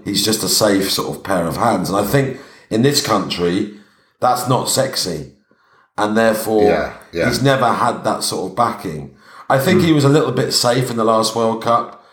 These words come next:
Speaker 1: the, the, the young creative players that have come through in the last three years weren't there, but I still felt he played it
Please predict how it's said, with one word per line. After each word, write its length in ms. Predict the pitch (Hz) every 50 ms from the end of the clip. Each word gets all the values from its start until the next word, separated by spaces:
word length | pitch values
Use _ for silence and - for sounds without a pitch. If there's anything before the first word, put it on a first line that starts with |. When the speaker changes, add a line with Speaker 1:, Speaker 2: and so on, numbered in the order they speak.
| _ _ _ _ _
Speaker 1:
the, 80 | - - -
the, 100 | - 117 - - - 117 -
the 80 | - 127
young 240 | 143 143 143 135 -
creative 460 | - 120 127 120 - 110 107 107 -
players 260 | - 117 110 104 101
that 60 | 104
have 140 | 87 85 -
come 200 | - 110 107 101
through 240 | 98 98 98 101 98
in 60 | 95
the 80 | 95 92
last 300 | 98 95 92 - - -
three 160 | 98 98 92
years 400 | 92 95 92 92 92 92 92 - - - _ _ -
weren't 400 | 82 104 113 110 110 107 101 -
there, 480 | 85 80 76 69 69 78 82 - - - - - - _ _ _ _ _
but 160 | - 104 110 113
I 40 |
still 300 | 110 - - 127 120 113
felt 300 | 110 104 117 104 90 85
he 60 | 104 101
played 300 | 101 - 104 98 92 95
it 220 | 92 87 -